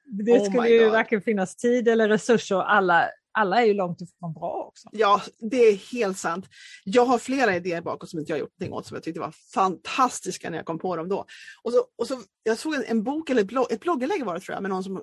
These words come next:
Speaker 2: som hade massa affärsidéer. Vi snackar typ femtio, femtio, hundra. Som han bara radade upp så att jag har inte tid att göra de här. Men om du känner för att <laughs> göra dem, här är liksom min lista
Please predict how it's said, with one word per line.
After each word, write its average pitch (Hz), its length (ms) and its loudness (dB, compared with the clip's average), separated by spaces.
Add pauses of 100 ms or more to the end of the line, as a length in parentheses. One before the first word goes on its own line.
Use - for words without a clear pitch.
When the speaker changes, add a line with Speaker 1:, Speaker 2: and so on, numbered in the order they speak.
Speaker 2:
som 202 100 -6
hade 185 260 0
massa 240 600 -2
affärsidéer. 208 720 -2
Vi 185 60 -12
snackar 208 260 -6
typ 185 240 -6
femtio, 190 600 -4
femtio, 208 260 -2
hundra. 226 340 -2 (400)
Som 202 140 -6
han 220 100 2
bara 208 220 2
radade 208 440 0
upp 240 140 -4
så - 80 -6
att 185 100 -4
jag 240 80 2
har 262 60 0
inte 202 140 -8
tid 254 200 -10
att 202 60 -8
göra 196 200 0
de 180 140 -4
här. - 140 -14
Men 190 280 -6
om 233 140 0
du 311 180 0
känner 185 240 -2
för 185 100 -8
att 180 40 -4
<laughs> - 200 -4
göra 190 120 -8
dem, 190 120 -12
här 233 240 2
är 196 100 4
liksom 196 260 -6
min 190 160 -4
lista 226 460 -2